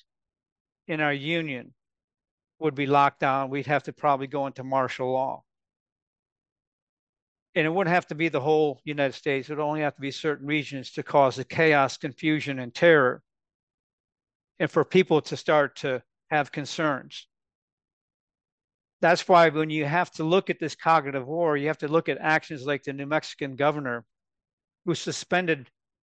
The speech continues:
the Second Right Amendments of citizens in her state, which the sheriffs, then Democrats themselves, refused to follow. There are hints about where this is all going.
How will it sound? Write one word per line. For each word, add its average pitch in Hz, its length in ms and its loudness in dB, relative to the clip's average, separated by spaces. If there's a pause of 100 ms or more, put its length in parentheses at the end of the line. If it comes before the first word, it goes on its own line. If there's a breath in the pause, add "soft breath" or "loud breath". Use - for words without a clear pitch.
the 151 60 -14
Second 160 380 -2
Right 143 180 2
Amendments 143 640 -6 (540)
of 139 120 -6
citizens 165 580 0
in 135 80 -8
her 143 120 0
state, 151 460 2 (240)
which 131 220 -12
the 110 60 -6
sheriffs, 147 540 2
then 139 280 0 (340)
Democrats 147 580 0
themselves, 127 640 0 (340)
refused 147 460 -4
to 139 80 -6
follow. 147 420 4 (2000)
There 165 200 8
are 143 60 4
hints 214 640 -4
about 151 400 4
where 170 240 2
this 151 240 -4
is 139 100 -6
all 139 160 2
going. 151 400 -4